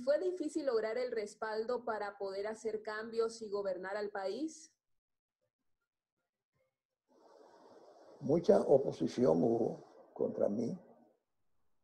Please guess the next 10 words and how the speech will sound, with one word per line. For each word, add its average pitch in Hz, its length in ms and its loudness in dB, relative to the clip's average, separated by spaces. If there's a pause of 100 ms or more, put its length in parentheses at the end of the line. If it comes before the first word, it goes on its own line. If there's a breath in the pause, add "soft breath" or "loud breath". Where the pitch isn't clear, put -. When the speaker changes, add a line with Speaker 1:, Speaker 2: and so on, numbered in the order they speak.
(260)
Speaker 2:
de 127 120 4
noventa 123 520 2
personas - 800 -2
que - 120 -10
son, - 540 0 (120)
que - 120 -8
componen - 720 2 (3000)
la 120 180 0
Asamblea 120 580 2
Nacional. 147 720 2